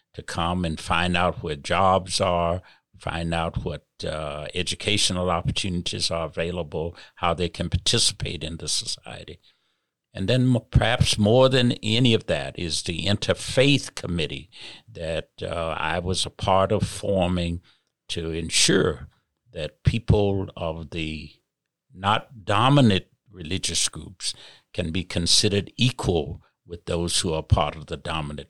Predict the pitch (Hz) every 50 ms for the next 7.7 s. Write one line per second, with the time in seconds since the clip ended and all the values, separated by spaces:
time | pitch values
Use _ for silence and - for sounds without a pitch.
0 | - - - 76 76 76 - - - - - - - 73 - _ _ _ _ _
1 | _ _ _ _ _ _ _ 87 85 87 95 113 135 143 - - 147 131 123 120
2 | 123 120 117 110 107 - - 107 98 95 92 92 92 - _ _ _ _ _ _
3 | _ _ - - - 80 - 92 - - - 113 95 87 - - - 82 80 -
4 | - - _ _ _ _ _ _ _ - - 95 90 90 85 87 85 78 78 -
5 | - 117 131 135 123 117 92 85 85 82 78 71 - 80 69 67 73 71 - -
6 | - - - _ _ _ _ _ - 87 80 82 82 - _ - - - 95 95
7 | 92 98 98 87 98 98 98 95 92 92 87 87 -